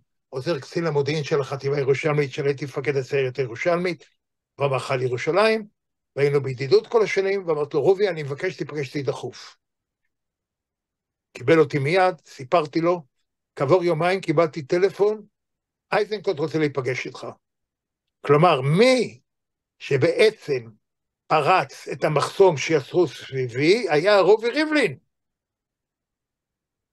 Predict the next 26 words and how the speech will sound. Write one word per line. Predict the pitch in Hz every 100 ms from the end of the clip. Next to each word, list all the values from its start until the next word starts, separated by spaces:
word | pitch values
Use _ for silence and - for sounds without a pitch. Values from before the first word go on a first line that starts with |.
| _ _ _ _ _ _
שאמר | - 139 202 254
לו, | 233
"תשמע, | 185 131 196 247 220
יוסי | 175 220 226
לנגוצקי | 233 214 240 226 233
הזה | 214 214 226
בין | 233
השאר | 233 170 240 226 - _ _ -
גם | 208 220
גילה | 233 233 247
את | 190
שדה | 170 226
תמר, | 247 247 262
הוא | 226 214
איש | 202
רציני, | 226 - 247 254
אני | 226 202
מכיר | 185 226
אותו | 220 226
מיום | 233 233
שהוא | - 226
נולד, | 233 233 226 151
הוא | 190
איש | 190
הכי | 220 -
רציני." | 208 220 208 226 226 202